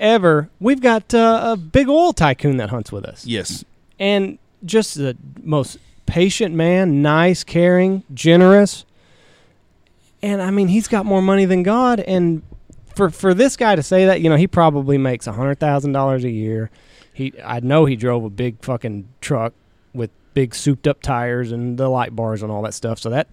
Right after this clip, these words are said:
Speaker 1: tells you right there he's got a tiny dick.
Speaker 2: <laughs> Every guy with a t-, big truck
Speaker 1: Oh,
Speaker 2: with
Speaker 1: they
Speaker 2: light bars.
Speaker 1: fucking know it.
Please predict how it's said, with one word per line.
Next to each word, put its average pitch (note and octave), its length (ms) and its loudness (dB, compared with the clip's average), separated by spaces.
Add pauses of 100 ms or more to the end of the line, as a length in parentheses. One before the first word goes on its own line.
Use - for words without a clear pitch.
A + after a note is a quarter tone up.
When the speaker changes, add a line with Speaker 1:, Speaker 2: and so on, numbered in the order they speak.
(120)
Speaker 1:
tells C#3+ 240 0
you B2 60 -4
right A#2+ 140 -4
there C#3 120 -2
he's G#2+ 120 -6
got A2 120 -8
a G#2+ 60 -10
tiny A2+ 300 -8
dick. G#2 420 -12 (760)
Speaker 2:
<laughs> - 640 -8
Every G#3 220 -8
guy F#3+ 160 -8
with F3 140 -10
a D3 40 -18
t-, E3+ 180 -12
big E3+ 300 -14
truck E3+ 160 -4
Speaker 1:
Oh, F#3 280 10
Speaker 2:
with F3 80 6
Speaker 1:
they F#3+ 80 8
Speaker 2:
light F#3 100 4
bars. C#3 60 -18
Speaker 1:
fucking F3 360 4
know C#3+ 280 2
it. C#3+ 220 0